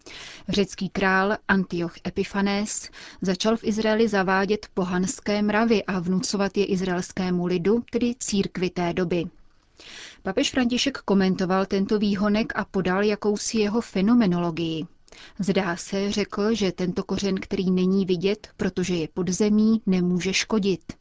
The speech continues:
Potom však vyroste a vyjeví svoji realitu.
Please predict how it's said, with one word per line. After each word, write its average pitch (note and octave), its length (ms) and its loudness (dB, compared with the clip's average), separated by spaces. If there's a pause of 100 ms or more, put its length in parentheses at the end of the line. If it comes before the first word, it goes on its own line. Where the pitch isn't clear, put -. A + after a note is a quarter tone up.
(680)
Potom G#3 300 -2
však C#4 220 0
vyroste A#3 520 4
a A#3 160 0
vyjeví G3+ 440 4
svoji F#3 400 2
realitu. F#3 640 0